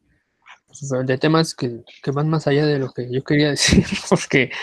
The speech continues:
yo me iba a enfocar literalmente en la forma. Em, pero bueno, que, ya que, ya que han sido mencionados, eh, pues, eh, me voy un poquito más a, bueno, a mí yo siempre me fijo mucho como en la generación de los personajes, y sí me doy cuenta que ahorita que dijiste que los Flag Smashers no están,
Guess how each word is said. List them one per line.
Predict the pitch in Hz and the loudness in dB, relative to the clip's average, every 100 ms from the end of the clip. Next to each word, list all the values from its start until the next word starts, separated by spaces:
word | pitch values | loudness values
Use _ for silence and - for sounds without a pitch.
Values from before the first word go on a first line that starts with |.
| - - - | -10 -14 -4
yo | 139 | 2
me | 147 | 4
iba | 151 | 4
a | |
enfocar | 139 127 139 139 - | 4 2 2 2 0
literalmente | 151 139 127 139 147 139 143 | -2 2 2 2 0 -2 -4
en | 131 | -4
la | 117 | -4
forma. | - 143 135 151 _ _ - _ _ - - | -2 0 0 -2 _ _ -20 _ _ -20 -6
Em, | 120 117 117 113 113 113 117 117 117 117 - _ _ - | -4 -2 -2 -2 -4 -6 -6 -8 -10 -14 -20 _ _ 0
pero | 139 139 | 4 6
bueno, | 151 | 6
que, | 143 151 - | 4 0 0
ya | 160 | -2
que, | 156 175 147 | 4 4 6
ya | 143 143 | 4 2
que | 156 | 2
han | 151 | 4
sido | 165 156 | 4 4
mencionados, | 135 127 135 139 156 196 - _ _ _ _ _ | 0 -4 -4 0 0 -2 -8 _ _ _ _ _
eh, | - - | -18 -14
pues, | - - | -14 -8
eh, | 202 170 - _ _ - | -2 -2 -4 _ _ 2
me | 170 | 6
voy | 202 | 8
un | 220 | 6
poquito | 185 190 | 4 4
más | 175 180 | 4 4
a, | |
bueno, | 156 160 170 | 4 4 4
a | |
mí | 175 175 | 4 4
yo | 165 | 2
siempre | 175 175 170 | 0 0 0
me | |
fijo | 135 160 | -2 -4
mucho | 156 156 156 | -4 -4 -4
como | 139 123 | -2 -2
en | 123 | -2
la | 117 117 | -4 -4
generación | - 131 123 143 | -4 -4 -2 0
de | 160 | 0
los | 143 | 0
personajes, | - 120 131 139 185 220 - | -4 -6 -4 -2 0 -2 -4
y | 160 | -6
sí | 165 | -2
me | 170 | 2
doy | 165 | 2
cuenta | 165 160 160 | 0 -2 -2
que | 139 | -2
ahorita | 135 156 | -2 -2
que | 147 131 | -4 -6
dijiste | 135 147 | -6 -4
que | |
los | 131 - | -4 0
Flag | 139 135 | 2 2
Smashers | - 139 139 139 139 | 0 -2 -2 -2 -4
no | 135 135 | -4 -8
están, | - 139 135 135 131 | -6 -6 -4 -6 -10